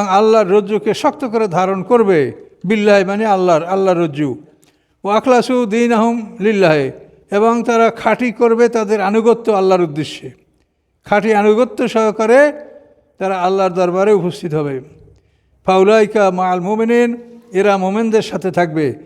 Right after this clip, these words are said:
ওয়াসাফা ইউতিল্লাহুল মুমিনিনা আজরান আজিমা, অচিরেই মোমেনদেরকে আল্লাহ দান করবেন বড় বিনিময়।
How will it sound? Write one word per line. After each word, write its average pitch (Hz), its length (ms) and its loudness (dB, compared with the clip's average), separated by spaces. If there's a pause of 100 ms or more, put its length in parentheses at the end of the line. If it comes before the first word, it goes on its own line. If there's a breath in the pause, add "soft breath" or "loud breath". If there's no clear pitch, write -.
(160 loud breath)
ওয়াসাফা 226 540 0
ইউতিল্লাহুল 214 600 0
মুমিনিনা 208 380 -2
আজরান 180 340 -4
আজিমা, 202 320 0 (420 loud breath)
অচিরেই 220 380 0
মোমেনদেরকে 214 500 0
আল্লাহ 202 200 0
দান 180 260 -2
করবেন 214 320 0
বড় 175 220 0
বিনিময়। 139 420 -6